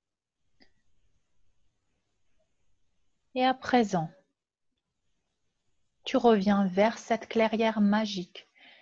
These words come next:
où tu es face à toi-même, l'adulte. Et toi, en tant qu'adulte, tu es maintenant avec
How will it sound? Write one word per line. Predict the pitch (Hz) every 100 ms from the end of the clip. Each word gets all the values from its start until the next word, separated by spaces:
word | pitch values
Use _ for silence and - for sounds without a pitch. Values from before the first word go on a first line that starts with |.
| _
où | - 254
tu | - 254
es | 254
face | - - 202 - - -
à | 247
toi-même, | - - 262 220 185 170 170 190
l'adulte. | 202 190 180 165 - - - _ _ _ _ _ _ _ _ _ -
Et | 226
toi, | - 240
en | 214
tant | 220 226
qu'adulte, | 214 233 196 202 196 - - _ _ _ _ _ _ _ _ _ _ _ _ _ _ _ _ _
tu | - 247
es |
maintenant | 233 247 226 233 214 214 -
avec | 214 214 214 -